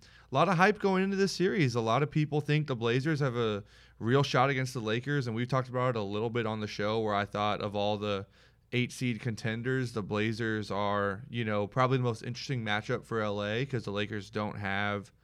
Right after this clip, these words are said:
they don't have the guards that the Blazers do, obviously, with Damian Lillard and C J McCollum. I think the loss of Avery Bradley for the Lakers does hurt,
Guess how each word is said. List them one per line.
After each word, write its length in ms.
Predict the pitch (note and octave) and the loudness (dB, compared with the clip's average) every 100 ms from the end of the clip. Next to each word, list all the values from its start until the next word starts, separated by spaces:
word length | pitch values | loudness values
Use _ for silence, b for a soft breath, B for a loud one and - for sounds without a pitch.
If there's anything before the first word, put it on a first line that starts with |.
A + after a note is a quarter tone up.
| b b b b b - | b b b b b -2
they 100 | C#3 | 2
don't 280 | E3 - - | 2 0 0
have 300 | C3+ C3+ A#2+ | 2 2 0
the 80 | |
guards 520 | A#2 G#2+ A2 A#2 B2 A#2 | 0 2 2 2 0 -4
that 100 | - | -6
the 80 | |
Blazers 360 | G#2 A2 A2 G#2+ | -2 0 0 -2
do, 200 | A2 G#2 | -2 0
obviously, 480 | G2+ G#2 G#2 B2 A#2+ | 2 0 -2 -2 0
with 180 | G#2 - | -2 -2
Damian 380 | A2 A2+ A2 | -2 0 0
Lillard 260 | G#2 G#2 A2+ G#2+ | 0 0 0 -2
and 100 | G2 | -2
C 160 | A2 | -2
J 160 | G2+ G#2 | 0 0
McCollum. 580 | G2 - F#2+ A2 A#2+ A2+ | -2 0 0 0 -2 -4
I 140 | - G2+ | -4 -4
think 340 | A2 G#2+ G2 | -2 -4 -2
the 140 | G#2 | -4
loss 320 | G2 G2 G#2 G#2 | 0 0 0 -4
of 100 | G2 | -4
Avery 300 | G#2 G2+ G2+ | -4 -4 -4
Bradley 400 | G2+ G2 G2 G2+ | -2 -2 -2 -6
for 120 | G#2 | -4
the 60 | |
Lakers 460 | G2+ G2+ G2+ F#2+ - | -4 -4 -6 -8 -6
does 300 | - G#2 F#2 | -4 -4 -4
hurt, 380 | G2+ G#2+ B2 | -2 0 0